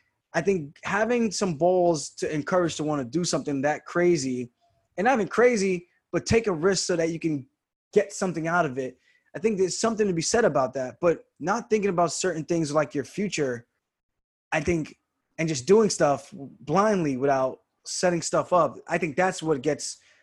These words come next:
kinda silly, where you kinda have to weigh out the pros and cons of things. And I think that's really what it comes down to. I analyze a lot, and I break things down, and I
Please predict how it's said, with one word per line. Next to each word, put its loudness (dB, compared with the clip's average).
kinda -2
silly, 0
where 0
you 0
kinda 0
have -2
to -4
weigh 2
out 2
the -6
pros -2
and -4
cons -2
of -10
things. -6
And -4
I -2
think -4
that's 0
really 6
what 2
it -2
comes -2
down 0
to. -2
I -4
analyze 2
a 0
lot, 2
and -2
I -2
break 0
things 0
down, 0
and -6
I -6